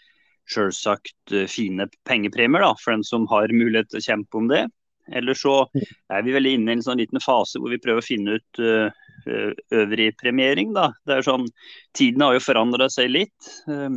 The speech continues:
Speaker 1: før så var veldig mange opptatt av det her med, ja, pokaler og den slags, men, eh, det blir færre og færre av dem som bryr seg om sånt. Dessverre, kanskje, kanskje ikke. Eh,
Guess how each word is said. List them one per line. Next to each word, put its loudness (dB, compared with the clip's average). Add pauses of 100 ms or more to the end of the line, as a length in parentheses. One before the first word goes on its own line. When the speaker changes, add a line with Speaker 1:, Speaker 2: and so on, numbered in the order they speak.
(220)
Speaker 1:
før 0
så -4
var 0
veldig 0
mange -4 (100)
opptatt -6
av 2
det 2
her 2
med, 0 (680)
ja, -2 (160)
pokaler 2
og 6 (260)
den 0
slags, -6
men, 2
eh, 2 (960)
det -4
blir 2
færre -2
og -2
færre 0
av 0
dem 0
som -4
bryr -4
seg -4
om -6
sånt. -2 (800)
Dessverre, 2
kanskje, 2 (120)
kanskje 0
ikke. 0 (240)
Eh, -4